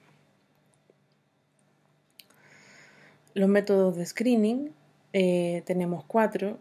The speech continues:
los cuales son la citología cervical, que se aplica en mujeres de veinte, veinticinco a sesenta y cinco años y se hace cada tres años.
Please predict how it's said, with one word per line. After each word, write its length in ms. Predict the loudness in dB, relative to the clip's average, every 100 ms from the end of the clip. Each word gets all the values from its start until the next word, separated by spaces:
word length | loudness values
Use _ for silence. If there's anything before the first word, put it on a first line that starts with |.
| -10
los 120 | -6
cuales 300 | -2 -2 -2
son 160 | -4 -4
la 80 |
citología 480 | -4 -4 -6 -8 -10
cervical, 720 | -10 -10 -6 -2 0 -2 -4
que 100 | -8
se 120 | -4 -4
aplica 340 | -2 -4 -2
en 160 | -4 -4
mujeres 320 | -2 -2 -2
de 100 | -2
veinte, 600 | -4 -6 -8 -8 -8 -4
veinticinco 600 | -4 -4 -4 -2 -2 -2
a 80 | -4
sesenta 320 | -4 -6 -6
y 20 |
cinco 320 | -6 -8 -6 -6
años 340 | -4 -4 -6
y 80 | -8
se 140 | -8
hace 180 | -8 -8
cada 200 | -8 -12
tres 260 | -10 -8 -4
años. 440 | -2 -4 -6